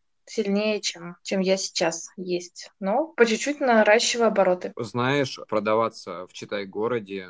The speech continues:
Speaker 2: и они уже имеют очень большую ценность для писателя, потому что многие так и остаются на уровне страницы в Instagram и выкладывают просто, ну, как рассказы, стихи, что-то ещё, но это никуда не движется. И на самом деле вот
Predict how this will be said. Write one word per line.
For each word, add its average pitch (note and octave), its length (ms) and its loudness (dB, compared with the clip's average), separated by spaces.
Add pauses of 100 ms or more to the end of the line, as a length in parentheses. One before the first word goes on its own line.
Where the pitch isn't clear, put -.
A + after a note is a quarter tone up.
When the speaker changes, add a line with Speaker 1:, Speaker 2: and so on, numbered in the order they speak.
Speaker 2:
и F#2+ 80 -8
они F#2+ 240 -4
уже G2+ 560 0
имеют F#2+ 260 -2
очень G2 240 -6
большую F2+ 320 -6
ценность A2+ 380 -2
для E2+ 80 -10
писателя, F#2 540 -4
потому G2 320 -6
что F#2 340 -6
многие G#2 640 2
так A2 240 2
и - 20 4
остаются B2+ 460 0
на G#2+ 140 0
уровне G2+ 240 2
страницы G#2+ 480 -6
в - 20 -6
Instagram G#2+ 580 -2 (180)
и G2+ 120 -4
выкладывают G2 640 -2
просто, F#2 420 -8
ну, A2 160 -8
как - 300 -14
рассказы, A#2 560 0
стихи, A#2 420 -10
что-то - 320 -14
ещё, C3+ 500 -2 (440)
но G#2 280 -4
это A#2+ 240 -4
никуда G#2+ 340 -4
не G#2+ 100 -6
движется. G#2+ 640 -6
И G2+ 340 -4
на A2 140 -10
самом A2+ 320 -2
деле C3 260 2
вот F#2+ 240 -8